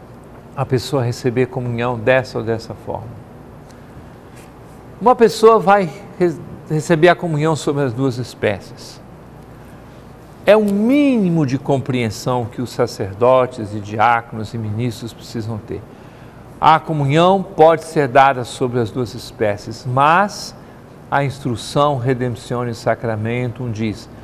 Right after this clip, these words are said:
quando a comunhão é dada sobre as duas espécies, necessariamente é dada a comunhão na boca. Aqui sim existe uma norma.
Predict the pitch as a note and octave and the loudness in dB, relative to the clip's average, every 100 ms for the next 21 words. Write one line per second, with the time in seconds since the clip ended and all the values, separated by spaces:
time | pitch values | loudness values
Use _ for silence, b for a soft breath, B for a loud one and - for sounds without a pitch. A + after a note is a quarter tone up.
0 | B B B B - D3+ E3 E3 D#3+ D#3 | B B B B -2 4 4 4 4 2
1 | D3+ D#3+ D3+ C3+ C#3+ C#3 A#2+ C3 C3+ B2+ | 2 -2 -2 -2 0 0 4 4 4 2
2 | A#2+ - B2 A2 - C3 A#2 G#2+ - - | -4 -6 -6 -6 -6 -4 -4 -6 -12 0
3 | C3 C#3 C3+ C3+ - B B B B - | 2 4 0 -12 -14 B B B B -6
4 | D3 F3 A#3+ A#3 - - G3 D#3+ - E3 | 2 8 8 8 4 0 0 0 -2 2
5 | E3 E3 C#3 C3+ C#3+ - C3+ B2+ C3+ B2+ | 2 2 -2 -4 -6 -4 0 2 2 0
6 | A#2+ B2 A#2 A#2+ B2 A2+ G#2 G2+ - G#2+ | -4 -6 -4 -4 -2 -2 -2 -4 -4 -10
7 | - D#3 G3+ F#3+ - F3 F#3+ D3+ B2 D3 | -4 0 0 -2 -4 -2 -2 -2 -2 -2
8 | E3 D#3 C3+ B2+ A2+ A2 | -2 -2 2 4 2 -2